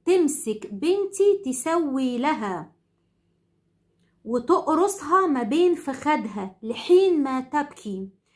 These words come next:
والمشكلة زوجي مسافر وأنا في منطقة غير منطقة أهل-، أهلي، وهي ساكنة معايا في نفس البيت، وتقولي لو ما ختنتي بنتك الكبيرة لما تطلعي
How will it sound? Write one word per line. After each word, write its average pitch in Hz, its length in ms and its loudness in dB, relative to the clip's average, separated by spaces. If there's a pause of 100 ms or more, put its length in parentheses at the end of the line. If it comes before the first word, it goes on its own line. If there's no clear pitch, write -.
(720)
والمشكلة 311 840 2
زوجي 269 480 0
مسافر 262 680 -2
وأنا 285 380 0
في 285 200 -4
منطقة 240 580 -2
غير 320 220 0
منطقة 269 580 -2 (120)
أهل-، 208 340 -6
أهلي، 208 420 -4 (320)
وهي 294 460 2
ساكنة 311 420 -4
معايا 294 460 0
في 269 240 -4
نفس 285 380 -4
البيت، 233 720 -2 (800)
وتقولي 381 840 4
لو 302 300 2
ما 285 240 0
ختنتي 254 880 -4
بنتك 285 500 -2
الكبيرة 285 640 2 (460)
لما 285 520 2
تطلعي 320 920 2